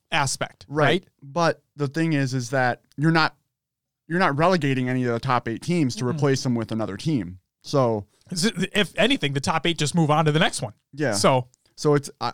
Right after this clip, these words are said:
Speaker 2: I think it's, it's a good chance for someone to come through open and then get a chance against the pros. And if you surprise someone, great on ya.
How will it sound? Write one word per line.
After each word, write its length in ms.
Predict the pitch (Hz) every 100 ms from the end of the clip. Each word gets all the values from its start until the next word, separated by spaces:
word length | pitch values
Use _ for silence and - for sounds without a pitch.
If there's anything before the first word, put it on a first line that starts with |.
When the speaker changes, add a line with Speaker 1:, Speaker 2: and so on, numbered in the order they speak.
| -
Speaker 2:
I 100 | 156
think 220 | 196 185
it's, 400 | 139 - - - _ _ _ -
it's 140 | 147
a 60 | 143
good 200 | 165 165
chance 400 | 165 151 175 -
for 540 | - 139 135 127 - _ _ _
someone 320 | - 156 156
to 80 | 139
come 240 | - 143 156
through 220 | 170 160
open 320 | 170 175 202
and 80 | 156
then 100 | 127
get 140 | 135
a 40 | 123
chance 400 | - 127 139 156
against 260 | 165 165
the 80 | 175
pros. 400 | - 180 202 156
And 200 | 123 107 _ _ _ _ _ _ -
if 140 | 127
you 60 | 131
surprise 400 | 123 113 123 131
someone, 280 | 147 147 143
great 220 | 131 131
on 200 | 127 143
ya. 140 | 185